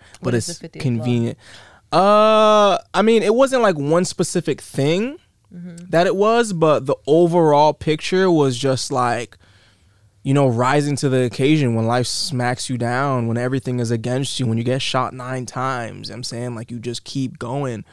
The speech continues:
Speaker 2: And regardless of what situation you come up in, whether it's hustling in the streets,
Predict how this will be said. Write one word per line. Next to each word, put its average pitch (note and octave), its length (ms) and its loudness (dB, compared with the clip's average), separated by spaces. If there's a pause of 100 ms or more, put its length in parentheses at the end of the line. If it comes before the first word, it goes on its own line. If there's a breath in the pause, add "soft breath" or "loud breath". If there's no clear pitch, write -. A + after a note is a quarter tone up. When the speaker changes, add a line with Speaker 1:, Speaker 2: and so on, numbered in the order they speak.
(500 loud breath)
Speaker 2:
And A#2 340 0
regardless B2 400 0
of B2 120 -6
what B2+ 160 -2
situation C3 640 -2
you A#2 120 -2
come B2 240 -2
up C3 180 -2
in, C3 280 0
whether A#2+ 260 -2
it's G#2+ 300 -8 (220 soft breath)
hustling C3 440 -2
in C3+ 100 0
the C#3 80 0
streets, - 680 0